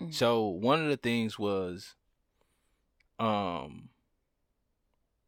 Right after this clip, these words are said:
Speaker 2: for me, the, the burning himself up or putting himself on fire,
Speaker 1: Mm-hmm.
Speaker 2: I looked at as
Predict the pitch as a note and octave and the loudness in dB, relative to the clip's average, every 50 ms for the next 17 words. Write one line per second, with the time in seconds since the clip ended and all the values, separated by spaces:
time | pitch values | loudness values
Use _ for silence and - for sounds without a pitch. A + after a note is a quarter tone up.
0 | _ _ _ _ _ _ _ _ _ _ _ _ _ _ _ - - B2+ A#2+ A2+ | _ _ _ _ _ _ _ _ _ _ _ _ _ _ _ -6 0 4 4 6
1 | A2 A2 A#2+ B2 A#2 A2 G#2 G#2+ G2+ F#2+ F2+ - - - - _ _ - - A2 | 6 6 4 4 4 2 2 0 -2 -4 -6 -16 -20 -20 -20 _ _ -16 -4 0
2 | A2+ A2 G#2 G2+ G2 F#2+ F2+ E2 D#2+ E2 E2 F#2 G2 G2 - A#2+ B2+ C3 C3 C3 | 2 2 4 2 0 -2 -4 -6 -8 -12 -16 -20 -14 0 4 6 8 8 8 6
3 | B2 A#2 A2+ A2 G#2+ G#2+ - A2+ A2 G#2 - - A2 G#2 F#2+ - - G#2 G2 F#2+ | 4 4 2 0 -2 -4 -6 -6 -4 -2 0 2 2 2 2 0 -2 0 0 0
4 | F2+ - F#2 F#2 F2 - - B2+ A#2+ A2 - A#2 G2+ - G2+ F#2 - - E2+ E2+ | -2 -2 -4 -4 -2 0 0 0 2 2 2 0 0 0 -4 -8 -8 -8 -8 -8
5 | E2+ E2 F3 E3+ D#3+ E3+ D#3 - _ - - - - _ _ _ _ _ _ _ | -8 -8 -8 -8 -8 -10 -14 -18 _ -20 -20 -20 -20 _ _ _ _ _ _ _
6 | _ _ - A2 A#2 B2+ C3 C3 A#2 - B2 A#2 A2+ A2+ - _ - A2 G#2+ G#2+ | _ _ 6 8 8 8 8 6 2 4 4 4 4 4 2 _ -2 0 2 2
7 | G#2+ G#2 G2+ G2+ G2 G2 F#2+ - - - - | 2 2 2 0 -2 -4 -6 -8 -12 -14 -14